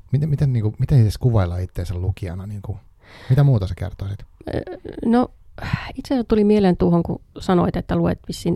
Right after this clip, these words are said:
Speaker 2: e-kirjoja.
Speaker 1: Joo, jonkin
Speaker 2: Joo,
Speaker 1: verran.
Speaker 2: joo. Ja sitten ihmiset lukee näitä au-, audio-, ö, audioäänikirjoja
Speaker 1: Joo.
Speaker 2: paljon. Ja sitten vedetään jopa jollakin kaksikertaisella nopeudella niitä,
Speaker 1: Mhm.
Speaker 2: että saadaan mahdollisimman nopeasti se luettua, että sä voit sanoa, että sä oot lukenut sen kirjan.
Speaker 1: Kyllä,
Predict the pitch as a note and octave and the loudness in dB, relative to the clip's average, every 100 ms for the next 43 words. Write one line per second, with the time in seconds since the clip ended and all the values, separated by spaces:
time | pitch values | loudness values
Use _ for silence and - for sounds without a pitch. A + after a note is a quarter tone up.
0 | - E3+ E3+ F#3+ F#3 G3 G#3 G3 - - | -2 -4 -4 -4 -2 0 -2 -4 -12 -20
1 | - _ - G3 F3+ A2 C#3 A2 A2 F3 | -20 _ -4 2 4 4 2 2 2 0
2 | - - - - - - - F3+ F3 - | -2 -12 -12 -12 -12 -18 -10 -6 -4 -6
3 | - F#3 - E3 E3 - - - F#3 - | -8 -8 -6 -6 -6 -8 -14 -10 -8 -8
4 | - C4+ G3 - - B3 - F3+ E3+ E3+ | -10 -12 -14 -14 -12 -10 -6 -4 -4 -6
5 | - - - - - - B3 - F3+ F3+ | -8 -12 -20 -20 -20 -14 -10 -6 -4 -2
6 | F3 F3+ F3 F3 G3 G3+ G#3+ G#3+ - A#2+ | -2 0 -2 -2 -4 -6 -6 -2 2 2
7 | A3 - - - F3+ - F3 E3 - - | 0 -8 -16 -12 -10 -8 -8 -8 -10 -10
8 | - G3+ F#3+ F#3 - - - - - G3+ | -10 -8 -8 -8 -10 -12 -14 -12 -10 -8
9 | - F3+ F3+ F3+ - G3 F#3+ G#3 G#3+ G#3+ | -6 -6 -4 -6 -6 -8 -8 -6 -4 0
10 | - B2+ C#3 E3 E3+ E3+ E3 E3 - E3+ | 6 8 8 4 0 0 0 -2 -2 -4
11 | E3 E3 D#3+ E3 E3 - E3+ E3 - E3+ | -4 -4 -6 -8 -8 -6 -6 -6 -8 -12
12 | - E3+ F#3 - E3+ - - - - - | -6 -6 -4 -4 -4 -6 -12 -14 -10 -6
13 | E3 - G3 - G#3 - A#2 A2+ | -6 -8 -16 -14 -12 0 2 2